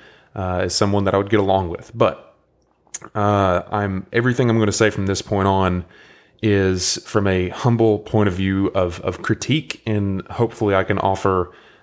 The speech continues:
uh, not just critique, but I can also offer some, uh, some, some solutions for the future. I don't wanna just be an individual, individual that says, "Oh, this is a bad thing," and then not offer any ways to hopefully remedy that problem. I want to be someone who can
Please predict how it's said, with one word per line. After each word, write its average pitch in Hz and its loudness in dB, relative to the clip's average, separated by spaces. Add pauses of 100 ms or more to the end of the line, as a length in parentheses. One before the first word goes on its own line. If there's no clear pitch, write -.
uh, 95 -2
not 120 2
just 110 0
critique, 107 -4
but 98 4
I 95 0
can 107 2
also 110 2
offer 95 0
some, 92 -2
uh, - -10 (140)
some, 92 -6
some 98 -6
solutions 101 0
for 98 -2
the 87 -4
future. - -8 (340)
I - 0
don't 107 4
wanna 101 2
just 92 -6
be 110 2
an 101 2
individual, 98 0
individual 98 0
that 85 -2
says, - -2
"Oh, 143 2
this 139 2
is 110 0
a 95 2
bad 95 2
thing," 101 0
and 98 0
then 98 2
not 98 2
offer 95 0
any 95 -2
ways 95 0
to 92 -8
hopefully 95 -2
remedy 117 0
that - -2
problem. 87 0 (400)
I 107 0
want 113 2
to 113 -10
be 110 0
someone 101 0
who 98 0
can 92 -2